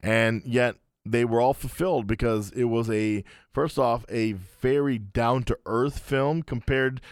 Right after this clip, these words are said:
to the other films in the trilogy. Uh,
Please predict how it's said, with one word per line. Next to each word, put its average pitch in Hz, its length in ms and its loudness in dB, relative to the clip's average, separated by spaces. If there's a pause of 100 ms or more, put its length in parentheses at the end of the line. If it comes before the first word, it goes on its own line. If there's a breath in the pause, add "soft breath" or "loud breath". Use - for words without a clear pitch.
(140)
to 123 100 -2
the 113 180 -4
other 123 340 0
films 123 340 -2
in 113 100 -4
the 104 80 -4
trilogy. 139 500 -2 (300 loud breath)
Uh, 107 280 -4